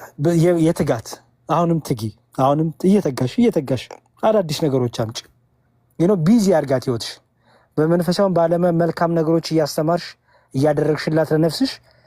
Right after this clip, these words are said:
ቢዚ አድርጊያት ወደ ጌታ እስክትሄጂ ድረስ። ፈተና አለ፣ አለ። ጌታ ግን ምን አለ? በቃ አይዟችሁ፣ ፈተና አለባችሁ፣ በዓለም ሳላችሁ መከራ አለባችሁ፣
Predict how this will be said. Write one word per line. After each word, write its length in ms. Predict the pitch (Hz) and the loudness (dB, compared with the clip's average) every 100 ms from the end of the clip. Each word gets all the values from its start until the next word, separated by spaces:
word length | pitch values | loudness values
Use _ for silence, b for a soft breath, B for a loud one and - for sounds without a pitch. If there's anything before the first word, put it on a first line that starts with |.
| b b | b b
ቢዚ 180 | 214 208 | 2 4
አድርጊያት 420 | 147 123 117 113 - | 2 0 -4 -6 -4
ወደ 180 | 139 143 | -2 0
ጌታ 200 | 139 139 | 0 0
እስክትሄጂ 420 | 123 - - 117 110 | -4 -6 -6 -4 -4
ድረስ። 240 | 123 120 - - _ _ _ _ _ _ _ _ _ _ _ | -8 -12 -14 -20 _ _ _ _ _ _ _ _ _ _ _
ፈተና 300 | - 170 196 196 | -4 -2 0 2
አለ፣ 160 | 196 220 - | 0 -2 -2
አለ። 240 | 147 117 113 - _ _ _ _ _ _ - | -2 -2 -8 -14 _ _ _ _ _ _ -2
ጌታ 180 | 147 170 | 0 0
ግን 120 | 170 | 0
ምን 140 | 175 185 | 2 2
አለ? 140 | 196 311 - | 0 -2 -4
በቃ 200 | 147 160 | -4 -2
አይዟችሁ፣ 400 | 151 139 120 - | 0 0 -2 -6
ፈተና 280 | - 180 226 262 | -6 -2 0 2
አለባችሁ፣ 560 | 220 165 165 156 - 160 _ _ b b b b | 0 0 -2 -4 -8 -12 _ _ b b b b
በዓለም 340 | 131 147 151 185 | -2 2 2 0
ሳላችሁ 400 | 170 156 160 196 | 0 0 0 0
መከራ 240 | 156 160 190 | -2 0 0
አለባችሁ፣ 640 | 143 131 123 135 - 180 | 0 -2 -2 -4 -4 -4